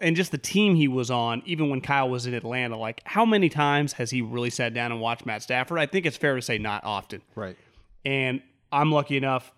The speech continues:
Speaker 1: I have a buddy that works for the Bears, w-, separate from Matt Nagy, just as a scout. And he all, he's been telling me for, he's been there for five or six years, like, how good Stafford is. And I know Rodgers has always backed up Matt Stafford 'cause they're just around him,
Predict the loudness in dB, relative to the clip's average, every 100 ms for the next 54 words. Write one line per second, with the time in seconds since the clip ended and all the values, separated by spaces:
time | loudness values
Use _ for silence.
0 | _ -4 -4 -4 -8 -6 -4 -2 -2 -2
1 | -8 _ _ _ _ -8 -6 -6 0 0
2 | 0 -2 -6 -4 -2 -2 -2 -8 -10 -12
3 | -20 -14 -2 2 2 0 -4 -2 -2 0
4 | 0 -2 -6 -10 -10 -12 -6 -6 -2 -4
5 | -4 -10 _ _ _ _ _ _ _ -4
6 | -2 -4 2 4 6 6 6 6 4 6
7 | 6 4 0 -4 -8 -6 0 2 2 -4
8 | -6 -4 -4 -6 -6 -2 -2 -4 -10 -12
9 | -6 -2 0 0 -2 -8 -8 -8 -10 -8
10 | -10 -12 -20 -20 -20 _ 0 2 4 6
11 | 6 4 0 -6 -10 -6 4 6 6 2
12 | -8 -16 _ _ _ _ -2 0 0 -6
13 | -8 -8 -8 -10 -12 -14 -20 _ _ 0
14 | 2 2 0 -4 -4 0 4 4 4 -2